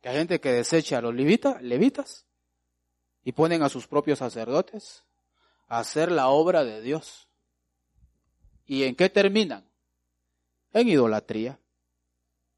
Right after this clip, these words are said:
En idolatría. Mire Oseas ocho cinco. Dice, "Tu becerro, oh Samaria". ¿Qué hizo el becerro?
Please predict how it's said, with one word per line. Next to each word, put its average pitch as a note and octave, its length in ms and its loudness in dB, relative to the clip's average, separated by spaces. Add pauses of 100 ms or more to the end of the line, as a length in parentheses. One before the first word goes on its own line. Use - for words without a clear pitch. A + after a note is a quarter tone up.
(520)
En E3 500 -4
idolatría. C3 1600 -2 (880)
Mire F3 200 4
Oseas F3 380 4
ocho F3 240 4
cinco. C#3 520 -4 (540)
Dice, C3+ 480 -2 (120)
"Tu D#3+ 220 6
becerro, D3+ 880 4
oh E3+ 400 6
Samaria". D3+ 880 -4 (1000)
¿Qué D#3+ 140 -2
hizo F3+ 200 2
el D#3+ 60 4
becerro? B2+ 520 -2